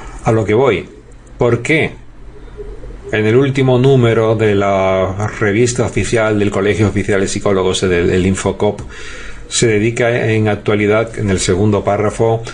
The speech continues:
un tema sobre claves de la prevención del suicidio? Pues porque cada vez tenemos más suicidios. Por cierto,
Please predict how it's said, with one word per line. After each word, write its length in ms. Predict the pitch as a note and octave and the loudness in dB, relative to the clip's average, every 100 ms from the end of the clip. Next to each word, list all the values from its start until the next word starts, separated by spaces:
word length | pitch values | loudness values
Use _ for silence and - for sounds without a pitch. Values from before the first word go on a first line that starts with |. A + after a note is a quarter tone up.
| - - - - - - | -12 -14 -14 -16 -6 0
un 140 | A2 | 0
tema 220 | A2 A2+ | 2 0
sobre 300 | A2+ A2 G2 | 2 0 0
claves 340 | A2 G#2+ A#2 A2+ | 0 2 2 2
de 80 | |
la 140 | G#2 G2 | 0 0
prevención 420 | G2 F#2 G2 G2+ | 0 0 0 2
del 140 | F#2 | 2
suicidio? 680 | - F2+ - F#2 D#2 D2 D2+ - | 2 -2 0 -2 0 -2 -4 -4
Pues 240 | G#2+ G#2 | -2 -2
porque 480 | - - - - F2 | -2 -2 -2 -2 -2
cada 320 | E2 E2 F#2 | -2 0 0
vez 480 | A#2+ D#3 D3 C#3+ C#3 | 2 2 2 0 -2
tenemos 640 | - G#2 F#2+ F#2+ G2 G2 | -2 0 0 2 2 2
más 300 | G2 F2+ F2 | 0 0 0
suicidios. 960 | - F#2 F#2 D3+ E3 G#2 E2+ D#2+ - - - - - - - | 0 -2 0 2 2 2 0 0 -4 -10 -8 -8 -8 -8 -4
Por 160 | C#3 | -4
cierto, 500 | - B2 A#2 E2 D2+ | -2 -2 -2 -4 -6